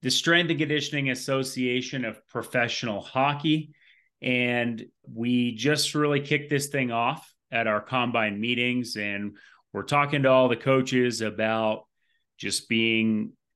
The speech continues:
collaborative with the N S C A around certification, around education. And it really speaks to the mission of the N S C A of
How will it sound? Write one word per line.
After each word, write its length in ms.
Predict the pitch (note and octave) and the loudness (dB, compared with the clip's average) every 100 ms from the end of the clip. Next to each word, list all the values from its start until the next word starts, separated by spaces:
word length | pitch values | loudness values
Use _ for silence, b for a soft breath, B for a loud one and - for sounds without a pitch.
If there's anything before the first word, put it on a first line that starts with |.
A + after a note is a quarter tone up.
| _ _ _ _ - | _ _ _ _ -6
collaborative 600 | C3 A#2 B2 C#3 G#2 F2 - | 0 2 4 2 -2 -4 -4
with 160 | G#2+ | -4
the 120 | G#2+ A2 | 0 0
N 120 | A2+ | 0
S 160 | G#2+ | -4
C 240 | - G#2+ A2+ | -4 -2 0
A 140 | G#2+ | 0
around 240 | F2+ F#2+ F#2+ | -4 -8 -6
certification, 880 | - A#2 G#2 - A#2 G#2+ - G2 F#2 | -4 -2 -4 -6 -4 -2 -4 -6 -8
around 240 | G2+ G2+ | -6 -4
education. 880 | G#2 G#2 - A2+ G2+ - F#2 E2+ F2 | -6 -8 -10 -6 -6 -6 -10 -10 -12
And 280 | F#2 F#2 F#2+ | -10 -10 -12
it 120 | G#2+ | -6
really 280 | A2+ A2 G#2+ | -4 -2 -2
speaks 380 | - B2+ A2 | 0 -2 -2
to 80 | B2 | -2
the 80 | A2 | 2
mission 380 | C#3 C#3 D3 C#3+ | 4 4 4 2
of 100 | B2+ | 4
the 140 | B2+ | 4
N 100 | B2 | 4
S 200 | A#2+ - | 0 -2
C 220 | - A#2+ | -4 -2
A 320 | A2+ A2+ A2 A2 | -2 -2 -2 -4
of 300 | G#2 G2+ | -6 -8